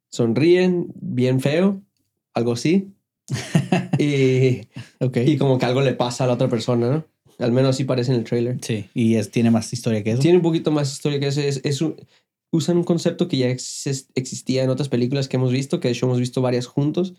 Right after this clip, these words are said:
Speaker 2: Ok.
Speaker 1: que son malas, pero esta está bien hecha.
Speaker 2: La hacen un poquito mejor.
Speaker 1: Lo arreglaron un poquito. Lo usaron
Speaker 2: Ok.
Speaker 1: bien, creo yo.
Speaker 2: Ok, yo todavía no he podido ver la de Pearl, y que la,
Speaker 1: No,
Speaker 2: <laughs>
Speaker 1: hombre.
Speaker 2: la he querido ver, pero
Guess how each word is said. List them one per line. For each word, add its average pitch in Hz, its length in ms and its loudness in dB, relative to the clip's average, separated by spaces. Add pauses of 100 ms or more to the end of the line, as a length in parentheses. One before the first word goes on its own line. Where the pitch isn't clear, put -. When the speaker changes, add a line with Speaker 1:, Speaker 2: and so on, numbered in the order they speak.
(120)
Speaker 2:
Ok. 123 120 -2 (160)
Speaker 1:
que 131 200 0
son 120 240 -2
malas, 151 520 -2 (640)
pero 120 580 4
esta 123 280 -2
está 131 260 0
bien 127 200 2
hecha. 117 300 -4 (120)
Speaker 2:
La 120 60 -2
hacen 117 140 2
un 113 80 0
poquito 113 240 0
mejor. 110 220 0
Speaker 1:
Lo 123 60 2
arreglaron 117 460 0
un 117 80 -2
poquito. 113 300 -6 (120)
Lo 135 100 2
usaron 131 280 2
Speaker 2:
Ok. 135 60 4
Speaker 1:
bien, 135 220 2 (120)
creo 101 300 -2
yo. - 180 -8 (340)
Speaker 2:
Ok, 110 220 -4 (120)
yo 139 160 2
todavía 151 360 2
no 151 120 2
he 151 40 0
podido 135 420 2
ver 131 380 2
la 120 120 2
de 104 80 -2
Pearl, 190 340 0 (160)
y 127 80 -2
que 117 180 0
la, 117 100 2
Speaker 1:
No, 135 120 0
Speaker 2:
<laughs> 135 60 0
Speaker 1:
hombre. 117 420 4
Speaker 2:
la 139 80 4
he 131 40 2
querido 135 300 4
ver, 165 240 0 (280)
pero 110 500 2